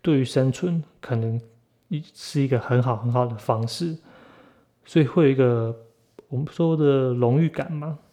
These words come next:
我觉得会有点像是荣誉感。虽然我有时候会跟我老婆提，呃，其实我现在不太会提了，就是我只会跟她说，“哦，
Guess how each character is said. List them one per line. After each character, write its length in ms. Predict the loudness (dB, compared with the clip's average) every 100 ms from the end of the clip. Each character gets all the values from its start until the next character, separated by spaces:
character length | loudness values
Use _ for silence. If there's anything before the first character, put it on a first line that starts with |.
| -20
我 60 | -20 -4
觉 160 | 0
得 160 | 2 2
会 220 | 0 0
有 80 | 0
点 120 | 0
像 160 | -2 -2
是 140 | -2
荣 260 | -4 -4 -6
誉 80 | -8
感。 240 | -10 -12 -14 _ _ _ _ _ _ _ _ _ _ -20 -20
虽 180 | -2 2
然 160 | 4 6
我 120 | 4
有 60 | 4
时 100 | 2
候 200 | 0 0
会 140 | -2
跟 320 | 0 0 0
我 80 | 0
老 140 | -2
婆 160 | -4 -8 -12
提， 460 | -8 -4 -2 -4 -6 _ _ _ _ _ _ _ _ _ _ -8
呃， 100 | -8
其 280 | -8 -2
实 60 | 2
我 100 | 2
现 100 | 2
在 60 | -2
不 100 | -2
太 100 | -4
会 140 | -6
提 320 | -6 -8 -10 -10
了， 80 | -8
就 160 | -4
是 60 | 0
我 140 | 2
只 160 | 2 0
会 100 | -2
跟 260 | 0 0 0
她 180 | -2 -6
说 180 | -6 -6
，“哦， 160 | -6